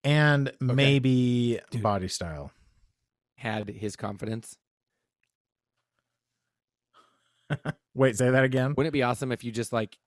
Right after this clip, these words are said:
Speaker 2: could, like, download his confidence into your brain?
Speaker 1: Yeah, dude.
Speaker 2: Like, be who you
Speaker 1: It's a
Speaker 2: are.
Speaker 1: crazy
Speaker 2: Be exactly who you are right now, but be that
Speaker 1: Yeah.
Speaker 2: level of, like,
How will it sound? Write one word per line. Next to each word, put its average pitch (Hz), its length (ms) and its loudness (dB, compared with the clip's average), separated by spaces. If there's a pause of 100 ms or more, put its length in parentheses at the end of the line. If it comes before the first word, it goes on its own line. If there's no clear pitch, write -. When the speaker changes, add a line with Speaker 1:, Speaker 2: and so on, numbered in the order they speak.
(120)
Speaker 2:
could, 113 160 -4
like, 110 200 -4 (180)
download 120 580 -4
his 110 240 -6
confidence 117 760 -6
into 117 240 -6
your 113 100 0
brain? 113 220 0
Speaker 1:
Yeah, 139 440 2
dude. 117 460 0 (220)
Speaker 2:
Like, 131 180 -2
be 202 200 2
who 190 200 0
you 180 200 2
Speaker 1:
It's 156 80 8
a 139 40 8
Speaker 2:
are. 170 220 4
Speaker 1:
crazy 202 680 2
Speaker 2:
Be 165 140 -4
exactly 151 480 -2
who 170 180 -2
you 160 260 -2
are 139 160 0
right 127 240 -6
now, 120 400 -4
but 113 240 -6
be 127 160 -6
that 127 460 0
Speaker 1:
Yeah. 107 40 -2
Speaker 2:
level 123 360 -2
of, 113 240 -6
like, 107 280 -6